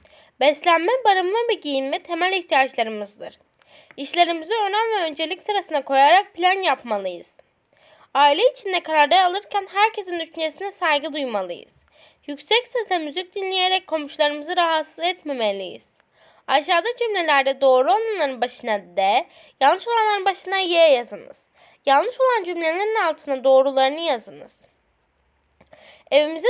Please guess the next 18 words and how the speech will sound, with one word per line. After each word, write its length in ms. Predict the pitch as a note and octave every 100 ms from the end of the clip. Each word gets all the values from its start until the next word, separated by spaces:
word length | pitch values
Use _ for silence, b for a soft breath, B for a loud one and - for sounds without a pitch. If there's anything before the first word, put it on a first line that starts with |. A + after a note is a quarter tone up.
| C5
tarif 260 | G#4+ F4 F4
ederken 440 | D#4 F#4+ A4+ G4+
herkes 460 | E4+ E4+ G#4 A#4 -
tarafından 600 | F#4 E4+ E4+ E4+ G4 F#4
bilinen 320 | E4+ D#4+ F4
yerlerine 600 | G4+ G4+ F4 E4 E4 D#4+ D4
yararlanırız. 840 | B3 A3+ G#3 F#3+ - - F4 _ -
Doğru. 360 | D#4+ C4 G#3+ - - _ b b b
Kitaplar 580 | _ F#4 E4 F4 G#4+ C5+
temel 260 | F#4+ F4 G#4+
ihtiyaçlarımızdan 920 | G4+ G4 E4+ - D#4 D4+ D4 F4 F4
biridir. 420 | C4+ A3+ - - - _ _ _ _ _ _ b b -
Yanlış. 500 | C#4 B3 A3+ A3 F#4+ - _ _ -
Doğru 300 | D4 D#4 F#4
cevap 500 | D4+ C#4 D#4 _ C4
barınma, 580 | B3+ B3+ A#3+ G#3+ A#3+ F#4 _ -
beslenme, 680 | B3+ C4 B3 A3 G#3 G#3 D#4 _ b b
giyinme 380 | C#4 D4 D4 F4+